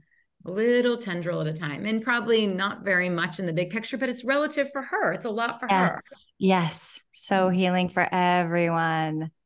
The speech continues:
Speaker 1: You just mothered yourself so beautifully. And I, I hope that women heard that in your message. I
Speaker 2: Mm.
Speaker 1: hope they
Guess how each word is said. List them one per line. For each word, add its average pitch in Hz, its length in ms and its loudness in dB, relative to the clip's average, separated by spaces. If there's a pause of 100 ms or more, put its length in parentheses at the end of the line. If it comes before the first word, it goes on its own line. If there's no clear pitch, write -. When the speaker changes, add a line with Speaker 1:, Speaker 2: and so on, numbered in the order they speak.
(140)
Speaker 1:
You 233 80 -8
just 240 200 -6
mothered 226 340 0
yourself 214 400 -6
so 254 420 -6
beautifully. 226 640 -4
And 185 80 -4
I, 180 260 -2
I 202 40 0
hope 214 220 -4
that 233 120 -2
women 196 220 -2
heard 175 520 -6
that 143 160 -6
in 143 120 -6
your 143 100 -8
message. 143 320 -8
I 233 80 2
Speaker 2:
Mm. 208 720 -2
Speaker 1:
hope 208 180 -4
they 185 160 -2